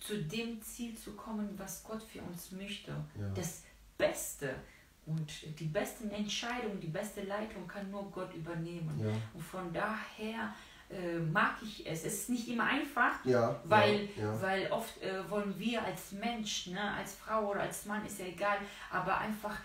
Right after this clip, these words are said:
Speaker 1: die Sache in der Hand nehmen, okay,
Speaker 2: Mhm.
Speaker 1: jetzt machen wir das so, damit, äh, es schnell geht. Ne? Aber ich habe einfach immer wieder erfahren, dass Gottes Zeit die perfekte Zeit ist
Speaker 2: Amen.
Speaker 1: und auch, ähm, Gott alles zu überlassen,
Speaker 2: Ja.
Speaker 1: dass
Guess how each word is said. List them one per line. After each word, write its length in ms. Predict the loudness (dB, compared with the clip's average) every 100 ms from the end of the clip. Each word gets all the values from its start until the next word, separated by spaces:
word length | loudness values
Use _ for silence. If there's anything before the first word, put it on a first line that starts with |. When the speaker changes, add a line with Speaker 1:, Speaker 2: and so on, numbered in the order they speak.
| -10 -6
Speaker 1:
die 80 |
Sache 240 | 0 0 2
in 40 |
der 160 | 0 0
Hand 200 | 0 0
nehmen, 140 | 0 0
okay, 240 | 2 6
Speaker 2:
Mhm. 100 | 8
Speaker 1:
jetzt 180 | 8 6
machen 280 | 4 2 2
wir 80 | 2
das 160 | 2
so, 200 | 4 6
damit, 320 | 6 6 4 6
äh, 220 | 6 6 4
es 180 | 4 6
schnell 420 | 6 6 4 2 2
geht. 260 | 2 2
Ne? 220 | 2 0 0 -8 -6 0
Aber 580 | 2 4 4 4 2 -8 -20 -12
ich 180 | -8 -2
habe 160 | 2 2
einfach 340 | 2 0 -2 -2
immer 260 | 0 0
wieder 140 | 0 -2
erfahren, 720 | -4 -4 0 0 0 -2 -4
dass 180 | -4 -2
Gottes 480 | -4 -4 -8 -8 -8
Zeit 440 | -4 -2 -2 -2 -6 -10
die 60 |
perfekte 520 | -10 -8 -6 -6 -6 -10
Zeit 380 | -6 -4 -4
ist 340 | -4 -4 -4 -2
Speaker 2:
Amen. 400 | 0 0 0 0
Speaker 1:
und 280 | 0 -2 0
auch, 260 | 0 0 -6 -16 -6
ähm, 480 | -2 0 0 0 -2 -6 -20 -20 -20 -14 -12 -4 -2 4
Gott 340 | 4 6 4 2 -4
alles 340 | -4 -2 -4
zu 60 | -6
überlassen, 840 | -2 -2 0 -2 -4 -6 -2 0 2
Speaker 2:
Ja. 60 |
Speaker 1:
dass 180 | 2